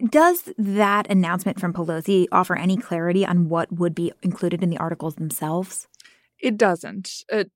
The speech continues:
Speaker 2: at least publicly, she's trying to stay out of it. I think our congressional team has <laughs> reported that she's certainly heavily involved in this stuff privately. We don't yet know what articles of impeachment the Judiciary Committee is gonna write up against President Trump. I imagine they're writing it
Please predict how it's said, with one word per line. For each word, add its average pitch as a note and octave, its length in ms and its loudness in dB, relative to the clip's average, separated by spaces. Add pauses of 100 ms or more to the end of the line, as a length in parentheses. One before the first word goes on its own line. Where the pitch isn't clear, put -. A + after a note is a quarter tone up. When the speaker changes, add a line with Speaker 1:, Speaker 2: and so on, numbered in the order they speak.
(160)
Speaker 2:
at A#3 120 6
least C#4 280 2
publicly, A3 560 0
she's G3 280 -6
trying F3 220 -2
to F3 80 -8
stay D#3+ 240 -2
out E3+ 200 -2
of F3+ 80 -6
it. - 340 -4 (140)
I G3 120 0
think F#3+ 220 -2
our F3+ 120 2
congressional F3+ 520 -2
team E3+ 220 -10
has E3 140 -8
<laughs> D#3 80 -4
reported A3 420 4
that F3+ 160 -2
she's F3+ 200 -6
certainly F#3 320 0
heavily C4+ 460 0
involved E3 360 -4
in E3+ 100 -8
this F#3+ 180 -10
stuff - 300 -8
privately. F3 580 -2 (680)
We C#4+ 320 4
don't C#4 280 0
yet A#3+ 220 0
know F#3+ 260 2
what A3 220 0
articles F#3 400 2
of F3 140 -2
impeachment F#3 840 -2
the F3 140 0
Judiciary F#3 520 2
Committee A3 300 0
is C4+ 120 -4
gonna F3+ 200 -2
write D#3+ 220 2
up D#3+ 160 -4
against E3+ 280 -6
President F3 440 -6
Trump. G#3 480 0
I F#3+ 120 0
imagine F#3 400 2
they're E3+ 160 2
writing E3 440 -2
it - 420 -10